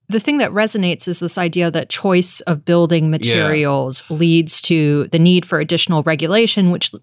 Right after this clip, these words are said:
Speaker 1: ne-, leads to design choices that are
Speaker 2: Yeah.
Speaker 1: not necessarily optimal.
Speaker 2: Well,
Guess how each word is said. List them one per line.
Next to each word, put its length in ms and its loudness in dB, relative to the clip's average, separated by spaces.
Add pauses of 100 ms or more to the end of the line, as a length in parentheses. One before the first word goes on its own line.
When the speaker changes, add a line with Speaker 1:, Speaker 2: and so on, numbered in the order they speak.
Speaker 1:
ne-, 300 2
leads 380 2
to 340 0
design 580 0
choices 520 -6
that 100 -4
are 80 0
Speaker 2:
Yeah. 60 0
Speaker 1:
not 200 -2
necessarily 640 -6
optimal. 580 -6 (220)
Speaker 2:
Well, 240 2